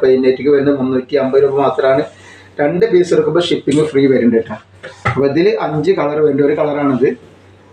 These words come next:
ഇത് ചിലപ്പോൾ ചെ-, ഷാളിനൊക്കെ ചെറുതായിട്ട് നമ്മൾ ഈ കാണിക്കുന്ന പ്രിന്റിനെക്കാളും ചെറിയൊരു വ്യത്യാസമുള്ള പ്രിന്റ്, വെറൈറ്റി വെറൈറ്റി പ്രിന്റുകളാണ് വന്നിട്ടുള്ളത്. അപ്പോൾ നമ്മൾ കാണിക്കുന്ന ഐറ്റംസിനൊക്കെ പ്രിന്റ് ചിലപ്പോൾ നിങ്ങൾക്ക് കിട്ടുന്ന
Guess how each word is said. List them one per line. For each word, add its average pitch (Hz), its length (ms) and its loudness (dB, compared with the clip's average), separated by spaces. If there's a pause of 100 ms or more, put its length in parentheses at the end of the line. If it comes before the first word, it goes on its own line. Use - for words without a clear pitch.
(140)
ഇത് 175 180 0
ചിലപ്പോൾ 196 400 2
ചെ-, 214 180 0 (100)
ഷാളിനൊക്കെ 175 520 0
ചെറുതായിട്ട് 180 400 2
നമ്മൾ 185 180 2
ഈ 185 80 -2
കാണിക്കുന്ന 170 440 0
പ്രിന്റിനെക്കാളും 165 440 0
ചെറിയൊരു 165 260 2
വ്യത്യാസമുള്ള 170 520 0
പ്രിന്റ്, 156 320 -2
വെറൈറ്റി 143 400 0
വെറൈറ്റി 151 360 2
പ്രിന്റുകളാണ് 143 520 2
വന്നിട്ടുള്ളത്. 127 480 0 (420)
അപ്പോൾ 139 340 0
നമ്മൾ 151 160 2 (100)
കാണിക്കുന്ന 143 480 0
ഐറ്റംസിനൊക്കെ 156 480 0
പ്രിന്റ് 147 280 2
ചിലപ്പോൾ 143 200 2
നിങ്ങൾക്ക് 151 220 0
കിട്ടുന്ന 151 280 0